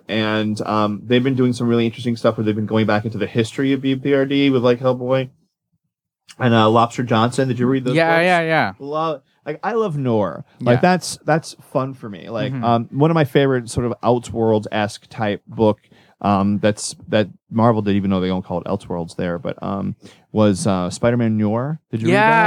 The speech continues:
Speaker 1: read that?
Speaker 2: yeah.
Speaker 1: Great. I love that
Speaker 2: It was
Speaker 1: book.
Speaker 2: set in the twenties or thirties or something like that.
Speaker 1: Yeah,
Speaker 2: Yeah.
Speaker 1: it was noir. It was, like, thirties. Yeah.
Speaker 2: Yeah.
Speaker 1: And it was great. And I love that book. I thought that book was really, really, really, s-, uh, really fun.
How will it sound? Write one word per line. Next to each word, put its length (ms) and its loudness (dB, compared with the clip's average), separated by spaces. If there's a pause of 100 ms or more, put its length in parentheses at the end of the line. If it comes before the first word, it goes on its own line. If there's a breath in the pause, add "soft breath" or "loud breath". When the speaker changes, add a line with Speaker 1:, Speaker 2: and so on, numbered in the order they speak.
(120)
Speaker 1:
read 20 0
that? 60 -2
Speaker 2:
yeah. 260 2
Speaker 1:
Great. 160 -4
I 40 -6
love 300 0
that 160 -2
Speaker 2:
It 40 0
was 100 4
Speaker 1:
book. 80 2
Speaker 2:
set 80 2
in 60 -4
the 80 0
twenties 360 -4
or 60 -2
thirties 300 0
or 40 0
something 280 -4
like 140 -6
that. 200 0
Speaker 1:
Yeah, 120 0
Speaker 2:
Yeah. 80 4
Speaker 1:
it 40 2
was 100 -2
noir. 100 0
It 20 -2
was, 80 -4
like, 100 -8
thirties. 320 -4
Yeah. 220 2
Speaker 2:
Yeah. 140 0
Speaker 1:
And 80 0
it 60 0
was 140 -2
great. 440 2
And 460 -2
I 120 0
love 280 2
that 160 -2
book. 220 -8
I 40 -18
thought 160 -12
that 180 -4
book 160 -10
was 180 -12
really, 260 -4
really, 200 -4
really, 200 -2
s-, 240 -12
uh, 280 -2
really 220 0
fun. 100 -16